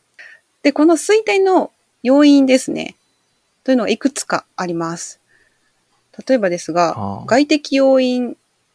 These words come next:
Speaker 1: て考えられるのは、千九百六十年代に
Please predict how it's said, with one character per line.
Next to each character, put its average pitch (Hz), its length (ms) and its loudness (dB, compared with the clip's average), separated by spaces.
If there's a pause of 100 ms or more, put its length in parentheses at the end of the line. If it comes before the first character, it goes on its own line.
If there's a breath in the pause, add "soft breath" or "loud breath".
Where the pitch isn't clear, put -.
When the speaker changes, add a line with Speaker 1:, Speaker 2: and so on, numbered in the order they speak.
(580)
Speaker 1:
て 208 80 -6
考 214 280 -4
え 208 40 4
ら 208 80 4
れ 202 80 0
る 196 60 -4
の 180 120 -2
は、 269 220 2 (380 soft breath)
千 247 220 0
九 214 120 -4
百 185 200 0
六 180 240 -2
十 220 160 -2
年 226 200 -2
代 170 200 -2
に 190 280 -2